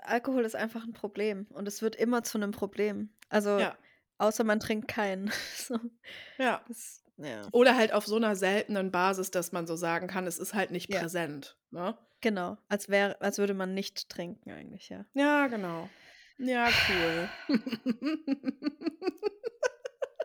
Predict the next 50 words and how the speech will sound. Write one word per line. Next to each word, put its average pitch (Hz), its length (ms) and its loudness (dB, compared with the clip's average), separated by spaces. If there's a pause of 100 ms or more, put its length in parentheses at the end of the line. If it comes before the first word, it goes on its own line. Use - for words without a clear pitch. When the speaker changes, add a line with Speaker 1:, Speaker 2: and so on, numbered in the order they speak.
(380)
Speaker 1:
Aber 240 120 10
ich 247 100 10
find's - 240 8
geil, 254 200 6
dass 277 140 4
es 247 140 -4
Speaker 2:
Hm. - 0 -
Speaker 1:
grade 240 280 4
auch 214 100 0
überall 214 400 2
wieder 208 200 2
so 202 100 -2
aufkommt, 185 600 -2
das 185 120 -12
Thema. 196 580 -6
Ich - 120 -14
Speaker 2:
Ja. 226 80 6
Speaker 1:
finde 226 200 0
es - 60 -12
echt - 280 -6
gut 269 280 -6
und 208 120 -4
ich - 180 -6
teile 220 280 -2
auch 220 100 -6
immer 214 220 -2
alles, 220 280 -4
wenn 202 120 -6
ich 214 140 -8
irgendwo 208 260 -4
was 214 200 -8
sehe. 214 260 -4 (500)
Speaker 2:
Mhm. 269 160 -4 (180)
Speaker 1:
Ich - 160 -6
habe 220 140 2
da 220 100 4
meinen 208 220 2
Beitrag 214 400 0
jetzt 208 160 -6
schon 214 140 -4
relativ 202 440 -2
oft - 380 -6
geleistet, 233 680 0
auf - 140 -8
Instagram 240 460 2
Speaker 2:
Mhm. 226 100 -2
Speaker 1:
jetzt 220 320 -10
nur, 214 240 -2
aber 196 380 -2
Speaker 2:
Mhm. 254 340 0